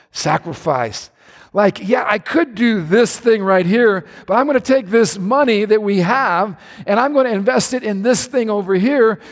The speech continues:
because this thing over here is eternal, while this thing over here is temporary. So I'm gonna willingly, joyfully sacrifice this for this. It's not really a sacrifice when you see it from God's perspective either, but that's the language we use.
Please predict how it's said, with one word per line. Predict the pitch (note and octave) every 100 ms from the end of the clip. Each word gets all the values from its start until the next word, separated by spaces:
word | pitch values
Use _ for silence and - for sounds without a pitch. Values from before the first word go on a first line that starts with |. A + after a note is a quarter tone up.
| -
because | A#3+ A3
this | C4 -
thing | D4
over | B3 A#3 G#3
here | G3+ C#4+ D4 B3+ - -
is | B3+ A3+
eternal, | A3+ - F4 D#4+ B3 B3 - -
while | A#3 C4+
this | C#4
thing | - C#4
over | B3 A#3+ A3+
here | B3+ C4 A3 - -
is | C#4+
temporary. | - E4+ E4+ F4+ E4+ D#4+ C#4 A3+ C#3 G2 _ _ _ _ _ _ _ _ _ _ _
So | -
I'm | C#4
gonna | C#4+ C4
willingly, | A#3 C#4+ F4+ F#4+ F#4 E4 C#4+ A#3+
joyfully | F#3 E4 G4+ F#4+ F4+ B3 G#3 F3+ F3
sacrifice | - B3+ C#4+ B3 - B3+ G3+ D#3
this | F#3+ F#4 C4 G#3 A#3 - - _ _ _ _ _ _ _ _ _
for | C#4
this. | E4+ G4+ E4 E3+ - - - - _ - - _ _
It's | - G#3
not | G3+
really | F#3+ F#3+
a | F3
sacrifice | - G#3 - - D3+ C#3+
when | D#3
you | D3
see | - D#3+
it |
from | D#3 C#3+
God's | C#3+ D3+
perspective | - C#3 - C3 - C#3
either, | D#3 C#3 A#2
but | D3 - -
that's | D#3 D#3
the | D3
language | C#3 D3 C#3 B2+
we | C#3+ D3
use. | C3 A#2